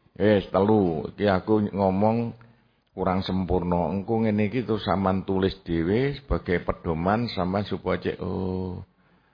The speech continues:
telu-telune larangan agama. Siji al-mira, loro al-jidal, telu al-khusumah.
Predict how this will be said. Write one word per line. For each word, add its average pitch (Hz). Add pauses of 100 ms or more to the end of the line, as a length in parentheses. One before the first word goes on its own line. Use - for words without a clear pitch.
(300)
telu-telune 107
larangan 95
agama. 85
Siji 107
al-mira, 87 (200)
loro 104
al-jidal, 85
telu 110
al-khusumah. 80